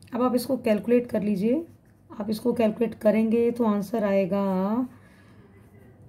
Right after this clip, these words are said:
टू पॉइंट वन नाइन into ten raise to power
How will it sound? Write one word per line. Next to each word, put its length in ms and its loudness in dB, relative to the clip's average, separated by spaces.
टू 240 4
पॉइंट 520 2
वन 200 4
नाइन 520 2
into 300 0
ten 240 0
raise 280 0
to 160 -4
power 260 0